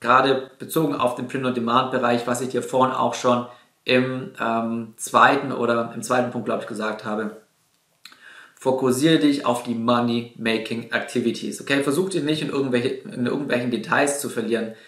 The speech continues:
sondern konzentriere dich auf Designrecherche, konzentriere dich darauf, neue Produkte hochzuladen und konzentriere dich darauf, diese Produkte so schnell wie möglich zu testen, Ads zu schalten, zu gucken, was funktioniert,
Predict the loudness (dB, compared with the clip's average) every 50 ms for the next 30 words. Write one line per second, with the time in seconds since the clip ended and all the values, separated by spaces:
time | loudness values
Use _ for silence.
0 | -20 -20 _ -10 -2 2 2 4 6 6 6 4 2 0 -6 -16 -20 _ _ -8
1 | -8 -6 -4 -6 -2 0 0 2 2 0 -2 0 0 0 0 0 -2 2 6 6
2 | 6 6 6 2 -2 -2 -2 0 2 2 2 2 2 2 2 0 0 -6 -14 -20
3 | _ _ -6 -4 -4 -2 -2 -4 0 2 2 2 0 -2 0 2 2 2 2 0
4 | 2 4 4 4 4 0 0 0 0 0 0 -2 -2 0 0 -2 -4 -4 -8 -6
5 | -4 -2 0 0 0 0 -2 -6 -8 -16 -20 -20 _ -14 -14 -8 -8 -8 -6 -6
6 | -8 -6 -4 -4 -4 -4 -6 -6 -6 -4 -4 -4 -4 -6 -10 -16 _ _ -6 -4
7 | 0 4 4 4 4 4 4 4 2 2 2 -2 -2 0 0 -2 -2 -2 0 0
8 | 0 2 0 0 0 -2 -2 -4 -6 -6 -6 -6 0 2 4 4 4 2 0 -4
9 | -4 -4 -4 -4 -10 _ _ _ _ -4 -2 -2 0 0 -2 -4 -4 -4 -4 -2
10 | 0 0 0 0 0 -2 -4 -8 -8 -8 -6 0 0 0 0 0 -4 -6 -8 -10
11 | -14 -18 _ -4 -4 -2 -2 -4 -4 -8 -8 -6 -2 0 2 2 2 2 0 -6